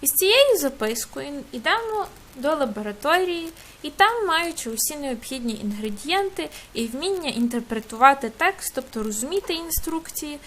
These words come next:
перетворювати їх у дії, готуємо чергову порцію настійки.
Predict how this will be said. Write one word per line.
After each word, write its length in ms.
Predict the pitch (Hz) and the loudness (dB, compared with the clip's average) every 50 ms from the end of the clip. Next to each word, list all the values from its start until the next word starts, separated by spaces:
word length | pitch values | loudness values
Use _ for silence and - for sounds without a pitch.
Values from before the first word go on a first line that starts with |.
| - - - - | -18 -20 -12 -6
перетворювати 800 | - 247 233 240 233 240 269 294 294 277 247 220 214 214 - 214 | -4 -2 -2 -2 -2 0 0 0 0 0 -4 -4 -6 -6 -6 -8
їх 220 | 214 220 254 254 240 - - | -6 -6 -6 -6 -8 -10 -10
у 60 | 208 | -10
дії, 400 | 202 196 - 330 381 381 370 349 | -8 -4 0 2 2 4 2 0
готуємо 760 | 311 247 220 196 - - 311 359 381 370 339 320 311 294 294 294 - - - - - | -2 -2 -4 -6 -6 -6 -4 -4 -4 -4 -6 -8 -8 -10 -10 -12 -14 -20 -20 -20 -12
чергову 640 | - 233 220 220 226 247 262 285 285 269 269 262 247 233 - | -8 -8 -6 -4 0 2 2 2 2 -2 -6 -10 -10 -12 -10
порцію 640 | - 220 220 226 240 233 - - - 226 226 226 220 220 - - | -6 -4 -4 -4 -6 -8 -10 -10 -10 -10 -10 -10 -12 -12 -8 -6
настійки. 460 | 214 220 214 - - - - - - | -4 -4 -2 -4 -6 -8 -10 -14 -14